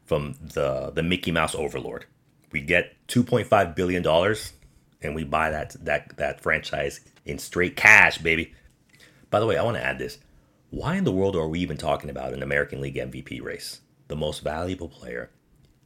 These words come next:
in the American League is Shohei Ohtani. Period. This guy has allowed three runs or fewer in eight straight starts as a pitcher. As a pitcher, he has a whip. He's only averaging one point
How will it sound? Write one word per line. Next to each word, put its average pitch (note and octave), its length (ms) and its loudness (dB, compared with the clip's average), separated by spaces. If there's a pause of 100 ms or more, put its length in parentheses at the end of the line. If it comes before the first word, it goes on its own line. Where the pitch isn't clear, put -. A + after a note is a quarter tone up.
(120)
in D2+ 80 -8
the C2 80 -6
American D2+ 400 -2
League C#2 340 -10 (440)
is - 100 -6
Shohei C#2+ 320 0
Ohtani. G#2+ 480 -6 (720)
Period. - 400 0 (640)
This G2+ 180 -2
guy A#2+ 220 6
has A2+ 160 -2
allowed E2+ 340 -2 (100)
three D#2+ 300 -2
runs F2+ 500 -2
or D#2 160 -2
fewer D2 560 -2
in E2 160 -2
eight F#2 220 0
straight D#2+ 320 -2
starts D2+ 300 2
as F#2 200 -4
a - 40 -8
pitcher. - 380 -6 (600)
As - 140 -4
a - 40 -10
pitcher, C#3 420 4
he G#2+ 180 -2
has G2+ 180 0
a D#2 80 0
whip. D#2+ 420 0 (300)
He's F#2+ 180 -4
only A2+ 340 0
averaging E2 640 -2
one A2 520 0
point F2+ 360 -4